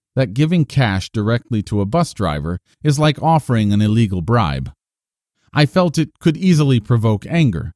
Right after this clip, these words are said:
and make the driver look dishonest in front of a busload of witnesses. I assumed he would not take the money, and any attempt to persuade him to let me on the bus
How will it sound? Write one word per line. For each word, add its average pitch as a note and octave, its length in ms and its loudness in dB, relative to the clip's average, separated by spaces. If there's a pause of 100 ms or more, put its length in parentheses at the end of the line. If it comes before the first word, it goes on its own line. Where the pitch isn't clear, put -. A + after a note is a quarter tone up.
and A2 160 0
make A2+ 160 0
the A#2+ 100 -2
driver G#2+ 400 0
look G#2 240 -2
dishonest G#2+ 680 -2
in G2+ 120 -2
front G#2 220 -2
of F#2+ 80 -4
a G2 80 -2
busload F#2 520 -4
of F#2 140 -6
witnesses. - 720 -8 (680)
I D#3 100 0
assumed G3+ 560 0
he D#3 120 2
would C3+ 240 2
not C3 300 0
take A2+ 260 -2
the G2+ 80 0
money, E2+ 320 -2 (340)
and C#3 200 2
any D#3+ 180 4
attempt B2+ 440 0
to A2+ 100 -2
persuade D#3 560 -2
him E2+ 240 -2 (140)
to B2 100 -2
let B2 200 -2
me G#2 120 -2
on F#2 180 0
the E2+ 60 -2
bus G#2 440 -2